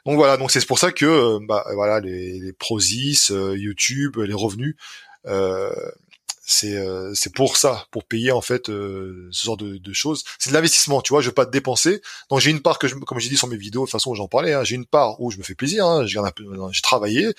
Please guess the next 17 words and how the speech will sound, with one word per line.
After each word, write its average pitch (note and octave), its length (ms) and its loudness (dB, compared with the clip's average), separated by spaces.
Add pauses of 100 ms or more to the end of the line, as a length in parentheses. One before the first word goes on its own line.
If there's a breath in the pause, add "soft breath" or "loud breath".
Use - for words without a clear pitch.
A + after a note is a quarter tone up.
(420 loud breath)
je G#2 100 -6
donne A#2 160 0
de, A2 240 2
des A2 120 -2
contenus A#2+ 320 -4
gratuits, A2 440 0 (460 loud breath)
euh, F#2+ 140 -4
donc, A2 260 -4
euh, G#2 80 -2
je F#2 80 -6
prends - 180 0
un A2+ 40 0
petit - 140 -6
peu A2+ 120 -4
pour G2 200 -8
moi, F3+ 340 4 (100)
mais D#3+ 380 4